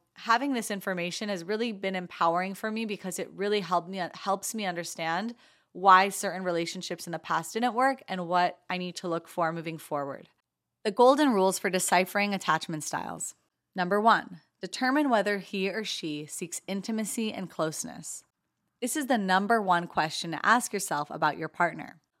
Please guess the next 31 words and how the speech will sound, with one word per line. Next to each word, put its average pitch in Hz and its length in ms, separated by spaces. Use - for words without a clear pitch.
All 226 360
other 180 280
attachment 190 520
traits 160 300
and 170 80
behaviors 175 580
stem 240 340
from 202 180
this 170 200
one 175 300
overriding 160 720
issue. - 480
If 202 120
the - 140
answer 285 320
is 196 180
no, 170 380
you 214 140
can 240 120
be 226 120
pretty 320 380
sure 220 260
your 196 160
partner 185 600
or 180 120
date 185 420
has 170 220
an 175 80
avoidant 160 500
attachment 196 520
style. 156 380